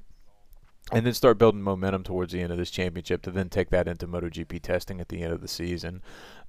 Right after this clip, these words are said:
Um, but, uh, you know, in fourth place, Augusto Fernandez, uh, has looked really strong in recent months. Seems like after the, uh, announcement came out that he was going to be moving over to that K T M Acquiao team, um, his results have, uh,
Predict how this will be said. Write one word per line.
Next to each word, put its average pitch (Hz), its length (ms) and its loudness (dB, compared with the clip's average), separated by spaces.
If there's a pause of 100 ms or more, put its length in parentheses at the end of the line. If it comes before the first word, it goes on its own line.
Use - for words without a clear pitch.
Um, 85 440 0
but, 95 260 2
uh, 90 180 4
you 104 120 0
know, 98 160 2
in 95 80 0
fourth 127 320 4
place, 107 400 6 (360)
Augusto 139 380 10
Fernandez, 110 800 6
uh, 101 240 2
has 104 260 4
looked 104 280 0
really 107 400 6
strong 104 520 4
in 98 220 0
recent 98 300 -2
months. 101 200 -2
Seems 113 220 0
like 113 160 6
after 110 380 8
the, 104 320 4
uh, 95 40 6
announcement 104 440 2
came 107 180 2
out 104 140 2
that - 100 -2
he 110 120 2
was 104 120 -2
going 107 200 4
to 110 60 0
be 104 120 0
moving 104 320 2
over 107 180 6
to 98 80 2
that 98 140 4
K 101 180 4
T 104 160 -2
M 101 160 2
Acquiao 95 580 4
team, 107 400 -2 (440)
um, 101 340 4
his 104 460 2
results 98 540 2
have, 92 420 0
uh, - 100 -4